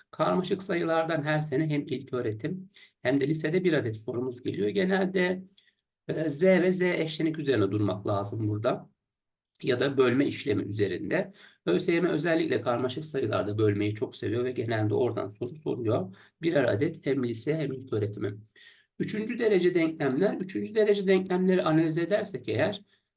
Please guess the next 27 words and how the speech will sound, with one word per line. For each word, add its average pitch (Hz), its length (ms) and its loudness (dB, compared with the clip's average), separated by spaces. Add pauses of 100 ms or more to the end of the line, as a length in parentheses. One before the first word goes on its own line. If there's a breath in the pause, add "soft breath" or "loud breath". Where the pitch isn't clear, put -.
(160)
sınavın 160 440 2
iki - 320 -2
bin 180 160 2
on 160 180 2
üç - 180 -4
yılından 113 260 2
itibaren 104 520 0
yapıldığını 101 480 -2
düşünürsek 110 500 -6
Ö 113 80 0
A 104 140 4
B 98 120 -2
T'nin - 260 -2
on 160 180 4
üç - 220 -2
yılda. 85 380 -6 (880)
On 190 120 4
üç - 220 -2
yılda 190 200 2
bir - 100 0
adet - 260 0
sorumuz 110 440 0
var. 254 100 -2
O 226 120 -4
da 220 60 0
yapılabilecek 190 800 2
düzeyde. 117 600 2